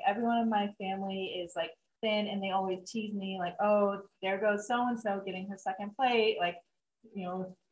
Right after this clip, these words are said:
if you have leftovers, give it to her. She'll clear the plate.'" And, like, she was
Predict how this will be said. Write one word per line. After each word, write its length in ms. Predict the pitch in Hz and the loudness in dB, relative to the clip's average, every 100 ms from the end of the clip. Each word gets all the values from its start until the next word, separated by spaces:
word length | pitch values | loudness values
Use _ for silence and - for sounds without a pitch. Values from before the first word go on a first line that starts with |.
| _ - | _ -10
if 180 | 202 202 | -6 2
you 80 | 202 | 2
have 140 | 214 | 4
leftovers, 600 | 269 277 247 226 220 214 | 4 2 0 0 0 -2
give 160 | 185 180 | -4 -6
it 100 | 202 | -4
to 80 | |
her. 340 | 202 285 269 262 | -2 2 2 2
She'll 220 | - 170 | -2 -8
clear 320 | - 196 202 | -6 -4 -2
the 80 | 226 | -2
plate.'" 400 | 233 277 240 220 | 0 2 2 0
And, 100 | 214 | 0
like, 220 | 202 185 | -2 -2
she 180 | - 240 | -8 -4
was 120 | 226 | -4